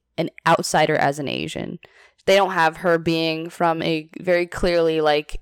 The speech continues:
Orientalist designed place and being placed new to Piltover. You know, she has a British accent.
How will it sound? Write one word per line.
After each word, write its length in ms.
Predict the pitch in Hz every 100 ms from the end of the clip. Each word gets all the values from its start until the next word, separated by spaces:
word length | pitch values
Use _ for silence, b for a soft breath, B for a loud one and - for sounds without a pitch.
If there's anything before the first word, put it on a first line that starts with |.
| -
Orientalist 1040 | - 170 165 160 165 170 160 156 - - - -
designed 600 | 170 156 147 139 143 -
place 440 | - 160 147 151 -
and 120 | 156
being 440 | 160 151 147 143 - _
placed 400 | - 190 226 - _
new 320 | - 170 185 175
to 100 | 165
Piltover. 640 | - 156 - - 170 170 B B B
You 80 | 165
know, 240 | 160 160 170 b b
she 580 | - - 185 165 165 - _
has 180 | - 170
a 60 | 185
British 340 | 185 180 170
accent. 580 | 151 143 - 135 131